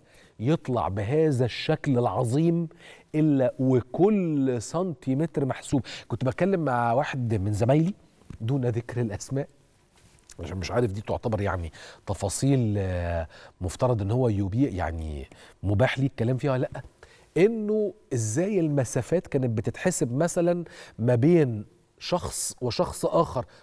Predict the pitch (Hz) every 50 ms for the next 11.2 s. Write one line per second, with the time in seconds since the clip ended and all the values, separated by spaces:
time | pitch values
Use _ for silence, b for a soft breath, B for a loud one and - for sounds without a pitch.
0 | B B - 101 107 117 117 127 131 131 120 117 117 120 120 - - 113 95 92
1 | 90 - - 120 101 92 - - - 285 254 208 135 90 92 110 120 101 101 90
2 | 80 - - _ _ _ _ _ _ _ _ _ _ _ _ _ _ _ _ _
3 | _ - - - 120 185 208 175 160 135 101 - - _ _ _ _ - 113 139
4 | 190 208 196 180 143 107 - - _ b b b b b b b b b - 147
5 | 208 208 - - 175 170 - - 123 117 123 - - 165 - - 147 127 120 113
6 | 95 101 131 160 170 135 127 123 104 98 135 143 127 - - 101 - - - 113
7 | 131 139 120 113 B B B B B 95 110 110 107 98 101 123 147 - - 110
8 | 101 92 - 98 123 131 131 117 107 - - 92 101 104 95 92 95 98 92 92
9 | 123 135 131 131 127 120 B B B B B - 107 120 139 185 - - - -
10 | - 117 - - 107 123 135 143 139 131 117 - - 117 95 107 147 - - 135
11 | 131 135 135